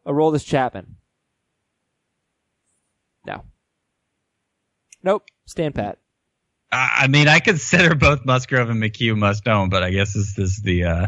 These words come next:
Speaker 1: Not an eight-team
Speaker 2: the dilemma
Speaker 1: league.
Speaker 2: you face in an eight-team league.
Speaker 1: Yeah.
Speaker 2: Maybe one where some other owners aren't paying attention.
Speaker 1: Uh, this is from a hopeless fantasy player.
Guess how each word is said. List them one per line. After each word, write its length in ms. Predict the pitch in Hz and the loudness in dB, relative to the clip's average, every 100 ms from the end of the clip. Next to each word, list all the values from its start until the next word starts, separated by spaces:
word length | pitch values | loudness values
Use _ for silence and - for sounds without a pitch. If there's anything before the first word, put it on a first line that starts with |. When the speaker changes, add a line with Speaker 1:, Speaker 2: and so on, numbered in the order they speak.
| 107 | -2
Speaker 1:
Not 140 | 165 | -2
an 160 | 139 127 | -2 -4
eight-team 420 | 147 156 - 110 | -6 -6 -2 0
Speaker 2:
the 40 | |
dilemma 320 | 104 107 113 107 | 2 4 4 4
Speaker 1:
league. 80 | |
Speaker 2:
you 80 | 101 | 2
face 360 | 101 117 107 107 | 2 2 2 0
in 100 | 104 | -2
an 80 | 98 | 0
eight-team 540 | 107 107 131 110 104 | 0 0 0 0 2
league. 400 | 101 101 95 90 - | 2 2 2 -2 -6
Speaker 1:
Yeah. 280 | 123 101 104 _ - | -8 -8 -10 _ -4
Speaker 2:
Maybe 240 | 113 123 120 | 0 2 4
one 260 | 117 113 | 2 2
where 100 | 104 | 0
some 260 | 104 117 113 | 0 0 2
other 280 | 120 107 104 | 2 2 2
owners 260 | 101 98 | 0 0
aren't 180 | 98 98 | -2 -2
paying 200 | 98 95 | -2 -2
attention. 540 | 90 104 95 - 92 - _ - _ _ _ - | -2 -2 -2 -4 -8 -12 _ -20 _ _ _ -2
Speaker 1:
Uh, 240 | 165 196 | 2 2
this 120 | 220 | 0
is 60 | 190 | 0
from 200 | 208 175 | 0 2
a 80 | 151 | 0
hopeless 480 | 156 208 202 190 - | 2 2 2 -2 0
fantasy 400 | 190 185 170 147 | 0 0 -2 -2
player. 420 | 151 131 117 | 0 0 -2